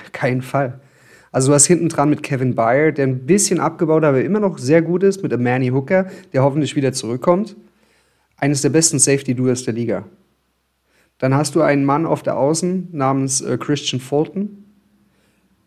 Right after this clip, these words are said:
der statistisch gesehen zu den Top ten der Liga gehört. Teilweise sogar borderline Top five.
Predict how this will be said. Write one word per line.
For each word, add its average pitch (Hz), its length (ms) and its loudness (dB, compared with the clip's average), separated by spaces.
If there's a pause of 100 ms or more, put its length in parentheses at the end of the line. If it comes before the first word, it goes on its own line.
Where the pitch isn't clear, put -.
(140)
der 131 260 2 (240)
statistisch - 720 -2
gesehen 107 400 -4 (600)
zu - 160 -6
den 131 100 -2
Top 165 260 -6
ten 160 220 0
der 143 80 0
Liga 135 320 0
gehört. 92 380 -10 (260)
Teilweise 147 440 0
sogar 127 180 0
borderline 127 580 2
Top - 240 -10
five. 113 360 -4